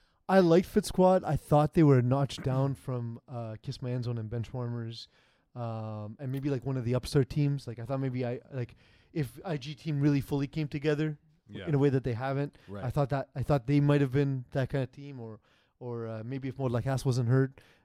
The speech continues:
Speaker 1: and Fighting Tigers, uh, were more complete throughout the season. But, um, I gotta give them credit. Like, they,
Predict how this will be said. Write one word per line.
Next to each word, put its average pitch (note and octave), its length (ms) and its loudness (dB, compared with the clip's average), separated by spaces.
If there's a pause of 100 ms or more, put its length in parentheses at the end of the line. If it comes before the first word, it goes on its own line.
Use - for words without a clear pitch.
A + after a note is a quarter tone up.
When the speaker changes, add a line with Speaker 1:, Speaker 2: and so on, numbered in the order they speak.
(120)
Speaker 1:
and A#2 260 -2
Fighting B2 300 0
Tigers, B2+ 720 -2
uh, A#2+ 440 -2 (300)
were B2+ 100 -2
more B2+ 160 0
complete B2 320 -8
throughout C3+ 240 -4
the - 60 -14
season. D3 440 -2 (400)
But, C#3+ 280 -4 (100)
um, C#3 580 -2 (1400)
I D#3 60 -4
gotta G3+ 200 8
give A#3+ 160 2
them B3 160 -2
credit. A3+ 360 0
Like, B2+ 160 -2
they, D#3 320 6